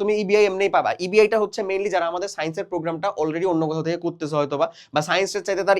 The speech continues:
ইবিআইটাই বেশি দরকার, আলাদাভাবে just ইবিআই অংশটুকু কমপ্লিট করতে চায়, অথবা আর্টস কমার্সের ইংলিশ, বাংলা, আইসিটি এগুলো অংশ কমপ্লিট করতে চায়, তাদের জন্য ইবিআইটা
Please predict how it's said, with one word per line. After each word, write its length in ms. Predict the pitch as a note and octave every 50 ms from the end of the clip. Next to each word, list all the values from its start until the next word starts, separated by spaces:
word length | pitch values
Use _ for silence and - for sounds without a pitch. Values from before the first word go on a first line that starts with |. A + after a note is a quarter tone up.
| G3 A3
ইবিআইটাই 340 | G#3+ A#3+ A#3 G3+ F#3+ G3 F#3 F#3
বেশি 120 | - F#3+ E3+ E3
দরকার, 220 | D3+ C3+ F3+ G3 G#3 - E3+
আলাদাভাবে 380 | F#3 A3 A#3+ A#3+ G#3 G#3 F3 F#3+ F3+
just 140 | G3 F#3 F#3+ G3+
ইবিআই 180 | G3 G3 A#3+ A#3 G#3
অংশটুকু 260 | F3+ F3+ E3+ F#3 F3+ E3 E3+
কমপ্লিট 200 | E3 D#3+ D#3+ D#3+ E3
করতে 140 | C3 - D3
চায়, 120 | D#3+ F3 - - - - _ -
অথবা 160 | D#3 F3 - - - D#3 F3+
আর্টস 140 | G#3+ G#3+ - -
কমার্সের 340 | G3+ G3 F#3+ E3+ - G#3 - - G3+
ইংলিশ, 180 | G3+ G3+ G3 F3+ E3+ F3
বাংলা, 160 | F3 F3 F3 E3+
আইসিটি 260 | E3+ E3+ F3 F3 F3 F3
এগুলো 140 | E3+ E3+ F#3+ F#3+
অংশ 100 | F#3+ F3+ G3 E3+
কমপ্লিট 220 | E3+ E3 D#3 D#3+ - D#3+
করতে 160 | C#3 A#2 D3
চায়, 120 | E3 F#3 F#3 -
তাদের 200 | A3+ F3 F#3 E3 C#3+
জন্য 160 | C#3 A2 G#2 F#2+ - - - _ _ _ - E3+
ইবিআইটা 340 | E3+ F3+ F#3 F#3 F#3 F#3 A#3+